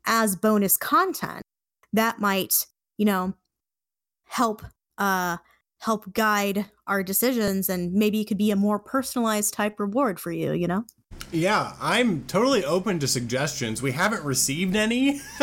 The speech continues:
Speaker 2: <laughs> but we are, we are definitely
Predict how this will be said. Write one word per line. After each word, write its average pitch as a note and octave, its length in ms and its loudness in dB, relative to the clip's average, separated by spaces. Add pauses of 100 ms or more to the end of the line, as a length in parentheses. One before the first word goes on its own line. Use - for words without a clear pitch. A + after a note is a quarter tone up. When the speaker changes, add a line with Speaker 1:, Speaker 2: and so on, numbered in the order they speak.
(280)
Speaker 2:
<laughs> E4 480 -2
but F3 380 2
we F#3 240 0
are, D#3+ 480 0 (1080)
we F3+ 140 2
are D3+ 440 -2 (300)
definitely C#3 680 -2